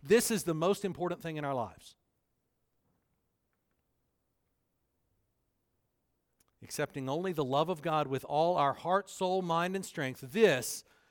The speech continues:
mutual love of those who are partakers in the same gracious adoption, this is the most important thing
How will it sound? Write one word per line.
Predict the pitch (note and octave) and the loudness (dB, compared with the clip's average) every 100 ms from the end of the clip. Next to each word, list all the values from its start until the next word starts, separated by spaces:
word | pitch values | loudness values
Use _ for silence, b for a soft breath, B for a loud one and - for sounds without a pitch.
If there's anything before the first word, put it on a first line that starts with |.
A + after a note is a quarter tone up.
| b _ | b _
mutual | B2+ F3 G#3+ - A3 F#3+ | -6 -4 -4 -4 0 0
love | F3 D#3 D#3 D3 | 0 0 0 0
of | C3+ B2+ | -4 -4
those | C3 E3 F3+ - | 0 0 0 -4
who | E3+ | -4
are | C3+ | -4
partakers | - C3+ - F3+ F#3 F#3+ C#3 | -4 -10 -4 -4 -2 -2 -4
in | C3 | -6
the | B2+ | -6
same | - F3 F#3+ | -6 -4 -4
gracious | E3 E3+ - D#3+ | -2 -2 -4 -8
adoption, | D#3+ C#3 C3 C#3 B2 | -2 0 -2 -6 0
this | D#3 G3 F#3+ - | 6 6 4 -4
is | F#3 F#3 F#3 C3 | 2 2 2 -4
the | B2 G#3+ B3 B3 G#3 B B | -2 2 4 2 -2 B B
most | C3 E3 G#3 A3+ - - b | -4 4 4 4 -2 -18 b
important | D3+ C#3+ - G3+ G#3 G3+ b b b | -8 -8 0 2 2 -2 b b b
thing | - G3 F#3 F#3 | -6 -2 0 -2